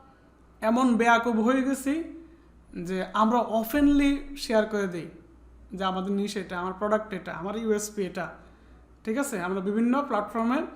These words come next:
আমাদেরকে কী করা হয়, মোটিভেটেড করা হয় শেয়ার করার জন্যে। আমার গোল, গ্লো-, মানে গোল এটা, আমি কোটি টাকা সেল করে ফেলছি, এই যে সাকসেস স্টোরি দিলাম।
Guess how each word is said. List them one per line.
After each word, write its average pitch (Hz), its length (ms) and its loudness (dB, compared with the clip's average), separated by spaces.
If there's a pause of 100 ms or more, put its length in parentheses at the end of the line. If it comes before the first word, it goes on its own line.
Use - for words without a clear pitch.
(320)
আমাদেরকে 208 440 0
কী 214 120 -6
করা 196 180 0
হয়, 185 100 -2
মোটিভেটেড 208 440 -2
করা 196 200 -4
হয় 175 120 -6
শেয়ার 202 260 -2
করার 190 240 -4
জন্যে। 170 240 -6 (540)
আমার 220 200 2
গোল, 214 300 6
গ্লো-, 220 400 2 (100)
মানে 196 260 -2
গোল 214 240 4
এটা, 180 280 -6 (600)
আমি 214 220 0
কোটি 240 220 0
টাকা 247 200 0
সেল 247 240 0
করে 254 180 0
ফেলছি, 233 340 -2
এই 214 120 4
যে 202 100 -4
সাকসেস 202 380 -6
স্টোরি 202 240 -4
দিলাম। 175 320 -4